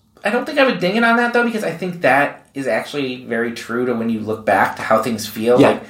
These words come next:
Speaker 1: good moments butt up against bad, and it all kinda melds together.
Speaker 2: Yep.
Speaker 1: Um, the only problem I have was I feel like the character of Jamie,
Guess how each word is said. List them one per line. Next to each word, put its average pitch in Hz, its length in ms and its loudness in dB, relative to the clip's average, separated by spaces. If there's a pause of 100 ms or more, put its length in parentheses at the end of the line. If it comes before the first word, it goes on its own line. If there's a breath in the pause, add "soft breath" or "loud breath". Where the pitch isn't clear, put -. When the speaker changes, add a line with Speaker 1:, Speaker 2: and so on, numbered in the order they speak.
(580 loud breath)
Speaker 1:
good 151 220 2
moments 139 260 -2
butt 107 220 0
up 123 120 0
against 117 360 -6
bad, 107 520 2
and 113 100 -2
it 110 180 -6
all 101 380 2
kinda 113 520 -4
melds 117 480 -2
together. 117 540 4
Speaker 2:
Yep. 131 280 4 (280 loud breath)
Speaker 1:
Um, 120 500 2
the 160 120 -4
only 196 140 0
problem 208 280 0
I - 40 -4
have 165 200 -4
was 156 180 -6 (260)
I 117 100 -8
feel 143 300 -6
like 127 300 -4 (600 soft breath)
the 127 80 -2
character 156 340 4
of 117 80 -2
Jamie, 107 560 -4